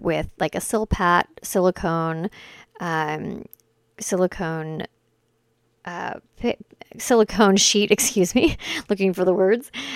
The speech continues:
Um, and then you'll, um, you can also use parchment paper, and alternatively,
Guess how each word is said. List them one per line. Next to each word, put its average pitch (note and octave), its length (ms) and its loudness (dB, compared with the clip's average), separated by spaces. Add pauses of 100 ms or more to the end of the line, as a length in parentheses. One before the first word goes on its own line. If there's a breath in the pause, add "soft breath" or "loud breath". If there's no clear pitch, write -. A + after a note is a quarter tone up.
(100)
Um, G3+ 340 4
and G3+ 200 4
then G#3+ 160 6
you'll, G#3+ 340 4
um, G#3 440 2
you G#3+ 140 -2
can G#3 140 0
also F#3+ 320 0
use F3 220 0
parchment - 420 0
paper, A#3+ 440 4
and F#3 200 -2
alternatively, G#3 960 4